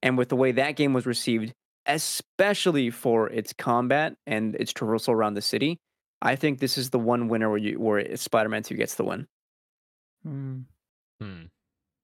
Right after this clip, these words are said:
Speaker 3: Also a good video game.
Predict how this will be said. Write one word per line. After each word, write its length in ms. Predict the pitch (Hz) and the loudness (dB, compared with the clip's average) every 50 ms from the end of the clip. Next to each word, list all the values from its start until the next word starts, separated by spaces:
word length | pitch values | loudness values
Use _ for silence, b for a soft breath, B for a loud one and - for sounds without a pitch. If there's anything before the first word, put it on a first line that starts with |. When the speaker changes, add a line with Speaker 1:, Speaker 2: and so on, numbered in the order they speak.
| _ _ _ _ _ _ _ _ _ _ _ _ _ _ _ _ _ _ _ _ _ _ _ _ _ _ _ _ _ _ _ _ _ _ _ _ _ _ _ _ _ _ - | _ _ _ _ _ _ _ _ _ _ _ _ _ _ _ _ _ _ _ _ _ _ _ _ _ _ _ _ _ _ _ _ _ _ _ _ _ _ _ _ _ _ -2
Speaker 3:
Also 360 | 123 127 127 - - 113 101 | -2 -2 -2 -2 -4 -6 -6
a 40 | 95 | -4
good 240 | 90 98 92 90 | -4 -6 -8 -6
video 320 | 87 90 87 87 85 87 87 | -8 -10 -10 -10 -10 -12 -12
game. 280 | 85 85 82 82 87 | -12 -14 -14 -14 -16